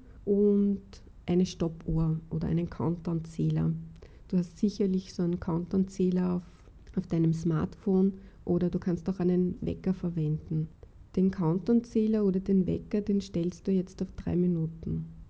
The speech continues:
Und wenn du alles vorbereitet hast, dann geht es los. Setz dich hin in eine für dich angenehme Sitz- und Schreibposition. Dein Blatt Papier, das liegt jetzt vor dir,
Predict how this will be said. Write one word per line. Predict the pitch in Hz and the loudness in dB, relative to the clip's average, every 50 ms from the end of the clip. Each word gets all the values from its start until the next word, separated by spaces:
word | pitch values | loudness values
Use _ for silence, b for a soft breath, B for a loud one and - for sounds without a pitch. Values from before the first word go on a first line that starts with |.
| - - - - - - - - | -12 -12 -12 -12 -16 -18 -6 0
Und | 190 185 | 2 2
wenn | 185 180 | 4 2
du | 185 - | 2 0
alles | - 175 170 175 180 - | 0 0 0 0 -2 -2
vorbereitet | - - 185 185 - 240 240 240 233 233 - 240 240 - | -4 -4 -4 -2 -2 -2 -2 -2 -4 -2 -4 -4 -2 -2
hast, | 220 220 226 - - - - - - - - | -4 -4 -4 -6 -16 -20 -20 -20 -20 -8 0
dann | 190 190 190 | 2 2 4
geht | 190 185 180 | 4 2 0
es | 185 185 - | 0 -2 -4
los. | 185 156 - - - - - - - B B B B B B B B B B B B B | -6 -6 -6 -6 -10 -14 -20 -20 -20 B B B B B B B B B B B B B
Setz | - - 202 190 190 - | 0 0 0 0 0 -2
dich | - 190 185 - | -4 -4 -4 -2
hin | - 214 220 247 277 311 - - - - - - - - | 0 2 4 4 4 2 0 -4 -14 -18 -20 -20 -4 -2
in | 214 214 220 - - | 0 0 0 0 0
eine | 196 196 202 208 208 208 202 | 2 2 4 4 4 2 0
für | 202 - 214 196 | -2 -4 -6 -6
dich | - - 247 247 262 - - - - - - - | -4 -4 -4 -4 -4 -6 -12 -18 -20 -20 -20 -16
angenehme | - - 208 226 240 240 233 233 226 220 214 214 214 208 208 208 | -8 -2 2 4 4 4 4 4 2 2 2 2 2 2 0 0
Sitz- | - - - 226 226 - - - - | -2 0 0 0 0 -2 -8 -14 -4
und | - 208 202 - | -2 -2 -2 -2
Schreibposition. | - - 160 160 165 - - 165 - - 170 - - - - 165 160 160 165 - - - - - b b b b b b b b b - | -6 -4 -4 -4 -4 -2 -2 -2 -2 -2 -2 -8 -8 -8 -6 -4 -2 -2 -4 -4 -8 -12 -16 -20 b b b b b b b b b -4
Dein | - 190 190 214 | 0 2 2 2
Blatt | 202 - 202 180 175 175 - - | 2 2 0 0 0 -2 -6 -4
Papier, | - 185 190 - - 180 180 208 240 277 302 320 | -4 -4 -4 -2 -2 0 0 2 0 0 -2 -4
das | 240 - - | -8 -6 -2
liegt | 214 202 196 - - | -2 -2 -2 -2 -4
jetzt | 185 180 - - - | -6 -6 -6 -14 -12
vor | - - 175 160 | -6 -6 -6 -6
dir, | 160 - 190 196 214 247 269 285 | -4 -4 -2 0 0 0 0 -2